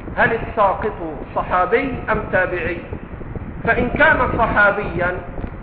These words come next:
فنجزم بصحة الحديث لأن الصحابة كلهم عدول. وأما إذا كان الساقط تابعيا فقد يكون هذا التابعي ضعيف، فقد يكون هذا التابعي ضعيفا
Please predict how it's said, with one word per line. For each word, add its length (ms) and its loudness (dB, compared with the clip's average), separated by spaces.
فنجزم 500 0
بصحة 640 -4
الحديث 520 -4
لأن 260 -2
الصحابة 720 2
كلهم 560 2
عدول. 380 0
وأما 400 4
إذا 200 4
كان 300 2
الساقط 760 -2
تابعيا 800 2
فقد 280 2
يكون 420 2
هذا 340 6
التابعي 720 2
ضعيف، 340 2
فقد 260 -2
يكون 380 -2
هذا 340 2
التابعي 540 -2
ضعيفا 680 0